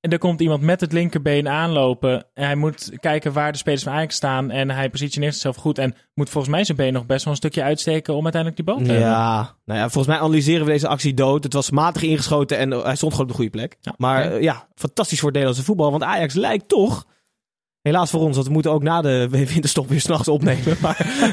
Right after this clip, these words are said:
Speaker 2: <laughs> Ajax lijkt toch naar de volgende ronde door te stoten.
Speaker 3: Ja, want uiteindelijk kan, denk ik, Ajax heel tevreden zijn met dit resultaat, toch, Snijboon?
Speaker 2: Absoluut.
Speaker 1: Met het resultaat wel, maar het spel was, eh, was niet om over naar huis te schrijven, eh,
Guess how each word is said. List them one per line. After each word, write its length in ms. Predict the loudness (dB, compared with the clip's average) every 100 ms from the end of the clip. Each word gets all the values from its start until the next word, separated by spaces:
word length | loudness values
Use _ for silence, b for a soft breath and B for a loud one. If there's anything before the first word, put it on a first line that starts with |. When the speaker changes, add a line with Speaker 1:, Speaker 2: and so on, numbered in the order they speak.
| 2
Speaker 2:
<laughs> 540 | 2 4 4 4 2
Ajax 260 | 2 2 2
lijkt 220 | 0 2
toch 180 | 2 2
naar 100 | 0
de 60 |
volgende 340 | 2 2 4 2
ronde 220 | 2 2
door 180 | 2 0
te 80 | -2
stoten. 340 | -4 -4 -6 B B B B _ _
Speaker 3:
Ja, 400 | -2 0 0 -6 _ -4
want 160 | -2
uiteindelijk 420 | 0 0 0 0 0
kan, 140 | 0
denk 160 | 0 -2
ik, 100 | -2
Ajax 360 | 0 0 0
heel 140 | -2 -2
tevreden 360 | -2 0 2
zijn 140 | 2 0
met 100 | 0
dit 120 | -2
resultaat, 400 | -6 -4 -2 -2
toch, 120 | -4
Snijboon? 260 | 0 2 2
Speaker 2:
Absoluut. 280 | 0 -4 _
Speaker 1:
Met 120 | 0
het 100 | 2
resultaat 480 | 2 0 0 0 2
wel, 220 | 2 2
maar 280 | 2 0 -2
het 200 | -2 -4
spel 360 | -2 0 2 0
was, 280 | -2 0
eh, 240 | 2 2 2
was 120 | 2
niet 220 | 4 4
om 60 | 2
over 180 | 2 0
naar 80 | 0
huis 140 | -2
te 60 | -4
schrijven, 400 | -2 -2 -2 -2
eh, 280 | 0 -2